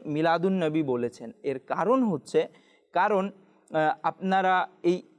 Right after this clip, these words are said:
অনুষ্ঠানের শুরুর অংশে শুনেছিলেন যে নবী করিম সাল্লাল্লাহু তাআলা আলাইহি ওয়া আলিহি ওয়াসাল্লামকে আল্লাহ তাআলা সম্বোধন করে বলেছেন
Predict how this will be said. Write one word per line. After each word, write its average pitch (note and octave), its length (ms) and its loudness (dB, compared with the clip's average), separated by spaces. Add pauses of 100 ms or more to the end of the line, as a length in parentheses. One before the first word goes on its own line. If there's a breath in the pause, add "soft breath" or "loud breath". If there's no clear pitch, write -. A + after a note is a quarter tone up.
(840)
অনুষ্ঠানের G3+ 680 2 (320)
শুরুর C4+ 560 0
অংশে D#3+ 400 0
শুনেছিলেন G3 680 0 (340 soft breath)
যে D#3+ 100 0
নবী E3 320 2
করিম F#3+ 300 0
সাল্লাল্লাহু F3+ 600 0
তাআলা F3 320 2
আলাইহি D#3+ 400 2
ওয়া E3+ 180 2
আলিহি F3 320 -2
ওয়াসাল্লামকে D#3+ 640 -4
আল্লাহ C#3+ 260 -2
তাআলা D3+ 240 -4
সম্বোধন C#3+ 540 -8
করে C#3+ 220 -4
বলেছেন D#3 520 0